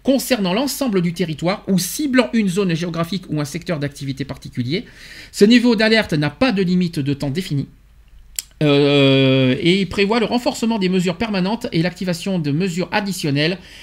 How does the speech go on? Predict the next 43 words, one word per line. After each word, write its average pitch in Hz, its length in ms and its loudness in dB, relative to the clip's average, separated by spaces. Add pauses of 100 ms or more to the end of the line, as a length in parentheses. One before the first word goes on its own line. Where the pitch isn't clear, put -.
(140)
comme 135 100 2
des 165 100 6
patrouilles 185 300 0
supplémentaires, 160 680 -2
euh, 135 280 -2
des 131 100 -6
filtrages, 143 320 -8
des 143 80 -2
fouilles. 135 160 -4
Non, 135 100 -2
ça, 139 120 -8
c'était 170 220 -6
le 190 60 -2
niveau 165 200 -2
deux, 127 120 -2
ça. - 220 -8 (840)
<laughs> 240 880 6
Non, 208 160 6
le 185 100 6
niveau 254 240 6
trois, 214 360 4
je 165 100 0
répète, 208 260 -2
l'urgence 196 460 2
attentat, 190 400 0
c'est 247 120 0
un 180 120 4
état 208 240 0
maximal 170 580 2
de 135 80 2
vigilance 214 640 2
ou, 160 80 0
et 180 300 -2
de 156 80 2
protection 220 720 -2
qui 165 160 -6
est - 20 -2
déclenché 208 460 -4
sur 147 160 -4
l'ensemble 180 400 -4
du 139 100 -4
territoire 175 460 -2
national 156 480 -2